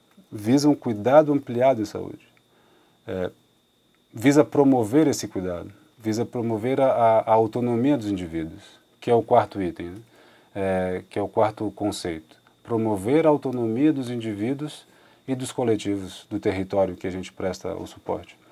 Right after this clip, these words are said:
É, por exemplo, na área que eu, que eu atuo, que são aproximadamente quarenta mil pessoas, é, é, é uma parte do município de Florianópolis que tem uma população que pode ser maior do que muitos municípios que temos no estado.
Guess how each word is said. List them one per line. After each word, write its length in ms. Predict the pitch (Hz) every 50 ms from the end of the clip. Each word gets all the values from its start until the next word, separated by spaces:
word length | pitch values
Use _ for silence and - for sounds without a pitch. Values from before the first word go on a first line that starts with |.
| - - - - - - - -
É, 160 | 120 117 120
por 200 | 117 120 139 135
exemplo, 440 | 143 127 139 131 120 - 131 117 - -
na 220 | - 123 120 127
área 240 | 135 143 151 143 131
que 160 | 123 - -
eu, 480 | 123 120 120 117 113 107 101 98 107 - _
que 80 | -
eu 140 | 117 113 110
atuo, 320 | 110 104 - - 151 147 -
que 80 | -
são 260 | - - 110 113 113
aproximadamente 720 | 110 104 - 113 104 107 110 101 104 104 101 104 101 -
quarenta 340 | - - 104 101 101 92 101
mil 140 | 98 101 98
pessoas, 720 | - 101 92 - - 143 151 139 117 95 87 - - - - _ - _ -
é, 180 | 101 101 98 - -
é, 200 | 98 98 98 -
é 80 | - 107
uma 200 | 110 113 117 127
parte 440 | - _ - 131 139 156 - - 147
do 100 | 131 131
município 580 | 127 123 120 113 107 - 113 107 101 - -
de 120 | 101 - -
Florianópolis 680 | 113 107 117 117 110 107 117 139 143 - 160 160 151
que 120 | - - 120
tem 120 | - 123
uma 160 | 123 127 123
população 680 | 120 - 123 110 - 120 113 107 104 - - 120 127 131
que 200 | - - 143 135 - - - - - - - _ _ -
pode 200 | - 120 113 107
ser 140 | - - 120
maior 380 | 117 120 117 110 113 123 - 131
do 80 | 127
que 100 | - 131
muitos 340 | 120 123 131 143 151 156 -
municípios 600 | 131 135 131 127 117 113 - 151 156 156 - -
que 80 | - 101
temos 280 | - 101 98 95 92
no 80 | 90 92
estado. 360 | 87 - - 92 90 90 -